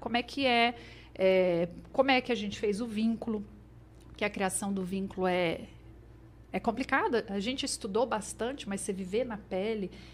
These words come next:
entender como criar aquele vínculo não é fácil, né? De começar a entender os seus medos e os medos da criança. No meu caso, por exemplo, no dia que eu recebi o telefonema da justiça,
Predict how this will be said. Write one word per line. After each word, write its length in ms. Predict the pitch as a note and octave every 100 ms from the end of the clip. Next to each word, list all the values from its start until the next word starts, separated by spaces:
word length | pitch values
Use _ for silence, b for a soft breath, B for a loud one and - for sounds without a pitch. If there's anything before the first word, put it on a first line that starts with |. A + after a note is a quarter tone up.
| B
entender 380 | G#3 G3 G3+ G#3
como 260 | G#3 B3+ D4+
criar 240 | - G3+
aquele 260 | F3+ - F3
vínculo 380 | E3+ G#3+ - F#3
não 200 | F3 A3
é 40 |
fácil, 640 | B3+ - - - - - B B B B
né? 240 | F3+ F#3+ A3+
De 220 | F#3+ G#3
começar 460 | - A#3 G#3+ - C#4+
a 40 |
entender 400 | D4 B3+ G#3+ F#3+
os 100 | F#3
seus 300 | - A3+ A3+
medos 540 | G3+ G#3 C4 C#4 C#4+ G#3+
e 40 |
os 120 | A3
medos 340 | G#3 G3 F#3 -
da 140 | E3
criança. 640 | D#3+ A3+ A3 F#3+ F#3+ F3+ B B B
No 100 | G3
meu 160 | G3+ A#3
caso, 400 | B3+ A3+ G#3 G3+
por 140 | G3+
exemplo, 440 | G3+ F#3 F3+ E3+ F#3
no 80 | F3
dia 220 | E3+ A#3
que 100 | -
eu 60 |
recebi 320 | C#4 C#4+ A#3 A3
o 60 |
telefonema 480 | A3+ G3+ - G3 F#3
da 100 | F3+
justiça, 760 | F3 - - G3 F3+ - D3